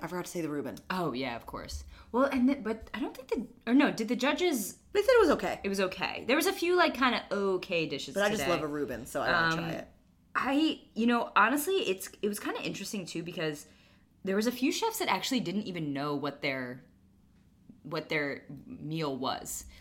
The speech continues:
Speaker 2: Like, I'd never had it before.
Speaker 1: Mike I, ugh.
Speaker 2: Mike I didn't know what eggs Florentine was, and Ash actually didn't know what shepherd's pie was.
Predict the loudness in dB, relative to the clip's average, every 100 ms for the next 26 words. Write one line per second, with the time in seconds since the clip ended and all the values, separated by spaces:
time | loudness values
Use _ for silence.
0 | -2 2 4 4 2 2 0 0 -4 2
1 | 2 2 6 6 6 4 2 4 8 6
2 | 6 4 6 8 8 6 2 0 2 2
3 | 2 0 -2 -6 -4 -2 -4 -4 -4 -4
4 | -4 -6 -6 -4 0 4 4 6 4 4
5 | 2 2 2 0 -2 -2 -4 -4 -6 -8
6 | -8 -2 -2 -2 -6 -6 -8